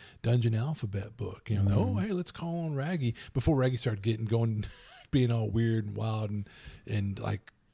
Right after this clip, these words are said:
Speaker 1: flying the bird on the establishment and everybody and doing Kickstarters that never fill and stuff like that. Yeah, but anyway. But yeah, D C C scratches that weird gonzo itch or whatever. Um, but that's,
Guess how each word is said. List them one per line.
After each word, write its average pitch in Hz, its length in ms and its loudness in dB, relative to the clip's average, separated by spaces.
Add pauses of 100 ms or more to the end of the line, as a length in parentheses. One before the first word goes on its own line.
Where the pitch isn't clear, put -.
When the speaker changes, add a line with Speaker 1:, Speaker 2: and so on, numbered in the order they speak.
(440)
Speaker 1:
flying 123 220 0
the 117 80 0
bird 113 240 4
on 107 360 -4
the 113 120 4
establishment 113 680 -2
and 113 80 -6
everybody 107 600 -2
and 104 240 -2 (280)
doing 113 180 2
Kickstarters 107 520 0
that 110 100 -2
never 104 220 -2
fill 107 320 -6
and 104 120 -6
stuff 107 280 -10
like 113 200 -14
that. 113 320 -8 (460)
Yeah, 107 280 -2 (320)
but 110 100 -4
anyway. 107 540 -4 (880)
But 143 80 6
yeah, 135 180 6
D 127 140 2
C 123 180 2
C 117 160 0
scratches 113 480 -2
that 95 240 -6
weird 104 220 0
gonzo 101 580 0
itch - 460 -4 (120)
or 107 100 0
whatever. 98 560 -2 (840)
Um, 101 500 2 (220)
but - 100 -2
that's, - 400 -10